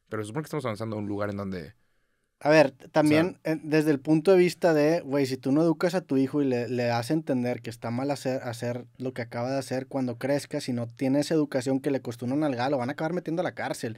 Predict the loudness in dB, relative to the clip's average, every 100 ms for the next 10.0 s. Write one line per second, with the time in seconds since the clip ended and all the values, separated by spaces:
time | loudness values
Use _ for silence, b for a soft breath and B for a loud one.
0 | -6 -2 0 2 4 6 4 0 -2 2
1 | 4 4 4 2 2 4 4 4 4 4
2 | 2 0 -2 -2 -2 -4 -4 -4 -4 -4
3 | -4 -4 -2 -4 -2 -2 -2 -6 -12 -8
4 | -6 -2 0 2 4 4 6 6 4 4
5 | 4 6 6 4 2 0 0 4 6 6
6 | 4 4 2 4 0 -2 -2 0 0 0
7 | 0 0 0 0 0 2 4 2 0 -2
8 | 0 2 4 6 4 2 0 2 0 -2
9 | -2 -2 -2 0 0 0 0 0 -2